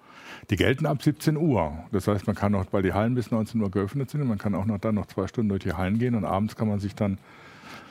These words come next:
Mittwoch Jan Delay, ne, Dienstag ist Mando Diao und Donnerstag ist Di-, Digitalism.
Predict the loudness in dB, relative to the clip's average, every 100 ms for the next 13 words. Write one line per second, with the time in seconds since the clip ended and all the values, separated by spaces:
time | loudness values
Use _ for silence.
0 | -10 0 0 2 2 2 2 2 4 4
1 | 4 2 2 0 0 0 2 2 0 0
2 | -2 0 -4 -2 0 2 2 2 0 0
3 | -2 -2 -4 -6 -12 _ -2 0 0 -4
4 | -18 -6 -2 0 -2 -2 0 0 -4 -2
5 | -2 -2 -8 -6 -6 -8 -10 -6 -4 -2
6 | 0 0 0 -4